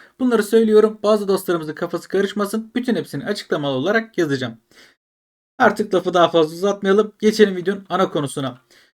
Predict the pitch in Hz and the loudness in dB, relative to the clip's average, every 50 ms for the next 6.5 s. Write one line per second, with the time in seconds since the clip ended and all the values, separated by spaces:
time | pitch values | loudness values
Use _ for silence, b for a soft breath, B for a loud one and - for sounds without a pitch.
0 | b - 262 262 262 277 277 262 - 226 190 - - - _ - 254 254 254 240 | b -4 -2 0 2 0 0 2 4 2 2 2 0 -8 _ -2 0 0 0 0
1 | 233 233 247 233 214 - 220 220 247 247 - - 254 233 - 220 196 - 208 202 | 0 2 4 4 4 4 2 -2 -2 -2 -2 -2 -4 0 2 0 0 0 0 -2
2 | 175 185 175 175 160 151 151 156 196 233 233 226 - 226 214 208 208 247 254 254 | -2 -2 -2 -2 -4 -4 -4 2 2 2 2 2 2 0 0 0 0 -4 -6 -4
3 | - 262 214 175 - - 254 262 262 262 B B B B B 262 277 269 254 214 | 0 0 0 0 0 -2 -4 -4 -4 -4 B B B B B 0 2 2 2 0
4 | 190 175 160 156 160 156 - - 220 254 262 214 185 214 233 254 220 220 - 151 | 0 -2 -2 -2 -4 -2 0 0 2 2 2 4 4 6 6 6 4 2 0 -8
5 | 139 - 226 240 226 233 214 196 190 190 - - 185 175 196 196 - - 233 233 | -4 -4 -2 -2 0 0 0 -2 -2 -4 -6 -2 -2 -2 -2 -2 -4 -2 -2 -2
6 | 254 254 - 233 233 220 220 226 240 | 0 2 4 4 4 6 4 2 2